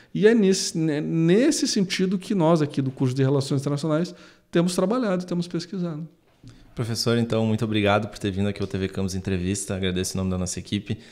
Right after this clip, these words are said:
Speaker 2: Foi uma conversa que a gente poderia ter aí por muito tempo. É um assunto muito extenso, muito bacana, inclusive, de conversar.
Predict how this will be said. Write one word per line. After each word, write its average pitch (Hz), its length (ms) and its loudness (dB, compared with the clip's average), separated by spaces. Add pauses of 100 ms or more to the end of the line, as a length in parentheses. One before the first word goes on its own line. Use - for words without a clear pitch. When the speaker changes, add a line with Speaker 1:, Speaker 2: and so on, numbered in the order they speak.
(220)
Speaker 2:
Foi - 100 -4
uma 113 120 4
conversa 107 420 4
que 110 60 0
a - 20 2
gente 113 180 4
poderia 110 400 4
ter 110 140 0
aí 104 100 4
por 104 200 -2
muito 117 340 2
tempo. 110 400 2
É 104 60 4
um 98 40 2
assunto 107 380 0
muito 107 240 0
extenso, 104 480 -2
muito 101 220 -2
bacana, 104 360 -2
inclusive, 98 360 -4
de 98 100 -4
conversar. 95 640 -6